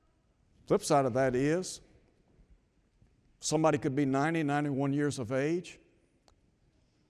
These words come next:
and they have little of this world's goods, but they have a large bank account in heaven. And as they grow older, if anything,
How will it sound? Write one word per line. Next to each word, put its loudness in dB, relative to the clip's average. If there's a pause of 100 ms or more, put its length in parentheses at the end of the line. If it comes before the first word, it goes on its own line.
(200)
and -4
they 2
have 0
little 0
of -4
this -4
world's -4
goods, -8 (1800)
but -4
they 0
have 0
a -6
large -2
bank -6
account -10
in -14
heaven. -10 (1600)
And 0
as 2
they 6
grow 6
older, 4 (140)
if -2
anything, -2